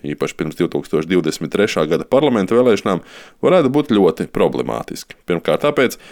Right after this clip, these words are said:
ka nav zināms, vai to vēlas pats Časkovskis, un otrkārt, dažādu politisko spēku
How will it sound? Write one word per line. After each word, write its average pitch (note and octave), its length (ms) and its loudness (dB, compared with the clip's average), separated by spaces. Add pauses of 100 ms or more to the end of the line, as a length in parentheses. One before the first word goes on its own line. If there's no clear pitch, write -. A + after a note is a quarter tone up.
(220)
ka D#3 100 0
nav D3+ 140 2
zināms, B2+ 340 0
vai E2 80 0
to E2 160 2
vēlas D#2+ 240 2
pats - 240 -2
Časkovskis, - 760 0
un E2 100 -2
otrkārt, C#3 480 0 (320)
dažādu A#2+ 400 0
politisko G#2+ 480 0
spēku G2 400 0